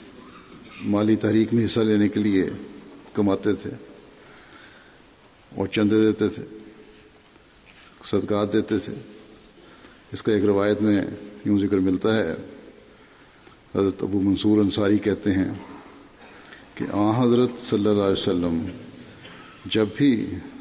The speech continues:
صدقے اور مالی قربانی کا ارشاد فرماتے تو ہم میں سے بعض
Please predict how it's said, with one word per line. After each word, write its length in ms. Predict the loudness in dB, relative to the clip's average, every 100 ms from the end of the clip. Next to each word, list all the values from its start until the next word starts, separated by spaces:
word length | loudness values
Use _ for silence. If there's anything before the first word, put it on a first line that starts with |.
| -14
صدقے 420 | -2 0 0 2 2
اور 120 | 4
مالی 260 | 2 2 0
قربانی 340 | 0 2 2
کا 80 | 2
ارشاد 300 | 0 -2 -2 -2
فرماتے 400 | -2 -2 -4 -8 -8 -16 -20 -20 -20 -20 -20 -20 -20 -20 -20 -20 -12 -4
تو 200 | 0 2
ہم 80 |
میں 120 | 2 2
سے 140 | 0
بعض 360 | 0 0 0